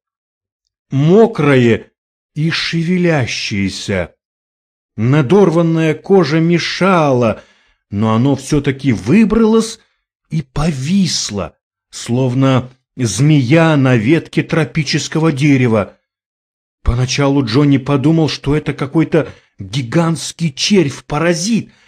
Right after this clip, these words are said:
который проел выход из тела своего хозяина. Он обвинял себя в том, что заставил Ламекса карабкаться по горным дорогам, в то время как он был болен столь ужасной болезнью.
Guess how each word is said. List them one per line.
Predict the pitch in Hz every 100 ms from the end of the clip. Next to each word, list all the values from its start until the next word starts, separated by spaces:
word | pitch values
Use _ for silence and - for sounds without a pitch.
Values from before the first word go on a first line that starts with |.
| _
который | - 131 147 147
проел | 139 - 117 135 170 180 123
выход | 117 220 - 165 -
из | 147 -
тела | _ 185 151
своего | 143 143 151 143
хозяина. | - 170 160 170 127 120 92 _ _ _ _ _ _ _ _ _
Он | 95 104
обвинял | 117 92 117 127 131
себя | - 117 120
в | 113
том, | - 156
что | - -
заставил | 98 123 - - 147 135
Ламекса | 127 135 160 151 143 - 131 - _ _
карабкаться | - 165 170 190 147 - 131 - 131
по | 143
горным | 120 165 143 135 131
дорогам, | 131 131 190 165 127 - - -
в | -
то | -
время | 120 110 156 147 117
как | 117 -
он | 151 139
был | 143 135 - _
болен | 104 95 143 185 147 120
столь | - - 123
ужасной | 127 - 139 - 123
болезнью. | 117 127 170 208 147 160 160